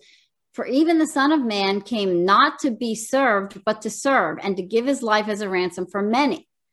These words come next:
This is one of the main reasons many of the Jews failed to see Jesus as their king, 'cause he wasn't like any king they'd ever known or heard about,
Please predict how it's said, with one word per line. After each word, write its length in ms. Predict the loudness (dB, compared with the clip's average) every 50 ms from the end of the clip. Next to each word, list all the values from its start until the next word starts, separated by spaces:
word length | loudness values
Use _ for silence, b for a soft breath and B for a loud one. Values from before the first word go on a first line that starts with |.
| _ _ _ _ _ -10
This 140 | -8 -4 -2
is 80 | -2 0
one 180 | 0 2 2
of 60 | 2 2
the 80 | 2
main 340 | 2 2 2 2 2 2 2
reasons 480 | 2 2 2 0 0 -2 -4 -6 -4 -2
many 340 | -2 0 2 2 2 2 2
of 60 | 2
the 80 | 0 -4
Jews 380 | -4 -2 -2 -2 -2 -2 -6
failed 320 | -4 -2 0 0 0 0 -2
to 80 | -6
see 320 | -6 -4 -2 -2 -2 -2 -4
Jesus 420 | -2 -2 -2 -2 -2 -6 -8 -6
as 140 | -6 -6 -4
their 140 | -6 -6 -4
king, 440 | -2 0 2 2 2 2 0 -2
'cause 340 | -2 -2 -2 -2 -2 -4 -8
he 220 | -12 -8 -6 -4 -4
wasn't 420 | -4 -2 0 2 2 4 2 2
like 200 | 2 2 2 2
any 260 | 2 4 4 4 4
king 280 | 2 2 0 2 2 2
they'd 220 | 0 0 0 0
ever 200 | 0 0 0 0
known 380 | 0 2 2 2 2 2 2 0
or 280 | 0 2 4 6 6
heard 300 | 4 4 4 4 4 4
about, 320 | 4 2 0 -2 -2 -2